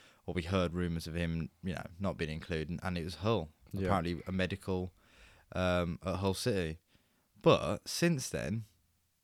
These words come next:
Speaker 1: very quiet.
Speaker 2: Yeah,
Speaker 1: It is
Speaker 2: yeah,
Speaker 1: only
Speaker 2: it has
Speaker 1: Monday,
Speaker 2: been.
Speaker 1: let's say.
Speaker 2: No, I,
Speaker 1: But
Speaker 2: to be fair, I was expecting it to be quite,
Speaker 1: I was expecting to be
Speaker 2: um,
Speaker 1: done on
Speaker 2: like, a
Speaker 1: Mon-, I,
Speaker 2: hasty
Speaker 1: I,
Speaker 2: move,
Speaker 1: I
Speaker 2: yeah.
Speaker 1: thought so, considering, you know, he's doing a medical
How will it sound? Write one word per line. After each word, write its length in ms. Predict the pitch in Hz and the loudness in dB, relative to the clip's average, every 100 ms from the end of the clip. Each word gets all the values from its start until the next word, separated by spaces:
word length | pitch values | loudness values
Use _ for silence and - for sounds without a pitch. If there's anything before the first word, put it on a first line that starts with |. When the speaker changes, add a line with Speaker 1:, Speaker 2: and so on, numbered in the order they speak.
| _ _ _ _ _ _ _ - | _ _ _ _ _ _ _ -6
Speaker 1:
very 200 | 104 120 | -4 -2
quiet. 500 | - 127 127 71 - _ _ _ _ - - - _ - | 0 2 2 0 -4 _ _ _ _ -20 -20 -20 _ -4
Speaker 2:
Yeah, 240 | 110 123 107 | 0 2 0
Speaker 1:
It 120 | 110 113 | 2 6
is 180 | 131 | 8
Speaker 2:
yeah, 80 | 127 | 8
Speaker 1:
only 160 | 123 117 | 8 8
Speaker 2:
it 20 | |
has 60 | 110 | 6
Speaker 1:
Monday, 320 | 117 92 71 | 6 4 2
Speaker 2:
been. 80 | 90 | 2
Speaker 1:
let's 200 | 92 - | 2 0
say. 300 | 87 80 98 98 - - | -2 0 -2 -4 -12 -8
Speaker 2:
No, 180 | 127 123 | 2 6
I, 20 | 110 | 8
Speaker 1:
But 200 | 107 95 | 8 6
Speaker 2:
to 60 | |
be 80 | 120 | 4
fair, 280 | 110 123 110 | 0 2 4
I 120 | 101 | 4
was 160 | 104 95 | 4 0
expecting 640 | 95 - 104 98 - 92 | -6 -4 0 0 -2 -4
it 140 | 92 - | -4 -4
to 80 | 92 | -4
be 100 | 92 | -4
quite, 320 | - 92 90 | -4 -4 0
Speaker 1:
I 80 | 180 | 2
was 120 | 127 | 2
expecting 260 | 104 95 90 | 4 4 4
to 60 | |
be 60 | 95 | 4
Speaker 2:
um, 40 | |
Speaker 1:
done 140 | 90 90 | 4 2
on 80 | 87 | 2
Speaker 2:
like, 60 | |
a 140 | 90 104 | 4 4
Speaker 1:
Mon-, 60 | |
I, 180 | 98 117 | 4 4
Speaker 2:
hasty 200 | 107 - | 2 4
Speaker 1:
I, 100 | 110 | 2
Speaker 2:
move, 320 | 95 92 87 - | 4 2 -2 -2
Speaker 1:
I 40 | |
Speaker 2:
yeah. 140 | 92 90 | 0 0
Speaker 1:
thought 360 | 87 104 87 | 2 2 2
so, 240 | - 92 113 | 0 0 0
considering, 560 | 117 - 123 117 117 | -2 -2 -2 0 0
you 80 | 117 | 0
know, 200 | 98 71 | -2 0
he's 180 | 87 92 | -2 0
doing 260 | 98 104 101 | 2 4 4
a 40 | |
medical 760 | 98 98 101 - 101 95 92 | 4 4 2 0 0 0 -2